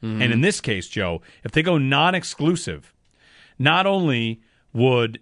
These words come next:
Speaker 2: he be making less money than the exclusive franchise tag,
Speaker 1: Mm-hmm.
Speaker 2: but it's exactly what you're saying. You're kind of
Speaker 1: You're holding him hostage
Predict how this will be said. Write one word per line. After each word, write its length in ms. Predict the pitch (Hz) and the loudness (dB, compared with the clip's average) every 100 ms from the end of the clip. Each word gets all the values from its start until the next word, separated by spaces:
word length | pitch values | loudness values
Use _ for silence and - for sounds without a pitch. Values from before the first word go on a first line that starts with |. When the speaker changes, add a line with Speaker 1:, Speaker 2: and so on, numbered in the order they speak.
| - | -12
Speaker 2:
he 160 | - 131 | -6 -4
be 160 | 135 | 0
making 580 | 135 127 131 123 110 104 | 0 0 -2 -4 -4 -2
less 360 | 127 190 - 143 | 2 2 0 -2
money 240 | 127 113 | -2 -2
than 140 | 110 113 | -2 0
the 100 | 110 | -2
exclusive 520 | - 156 160 - 95 | -2 0 0 0 -6
franchise 520 | 101 87 - 87 82 | -6 -6 -6 -8 -6
tag, 340 | 95 78 76 - | -6 -6 -10 -10
Speaker 1:
Mm-hmm. 320 | 113 110 104 98 - | -8 -8 -10 -12 -4
Speaker 2:
but 320 | 135 135 - _ _ _ _ _ _ _ _ _ _ _ _ _ - | 0 0 -4 _ _ _ _ _ _ _ _ _ _ _ _ _ -12
it's 140 | 123 | -8
exactly 320 | 139 156 165 139 | 0 0 0 -2
what 100 | 131 | -6
you're 100 | 117 | -4
saying. 400 | 165 139 98 - | -2 0 -2 -6
You're 120 | 117 | -8
kind 240 | - 147 135 | -2 0 0
of 140 | 107 - _ _ _ | -4 -10 _ _ _
Speaker 1:
You're 140 | 135 156 | 0 2
holding 280 | 196 202 170 | 2 2 0
him 80 | |
hostage 440 | 113 190 240 - | -2 -4 -2 -4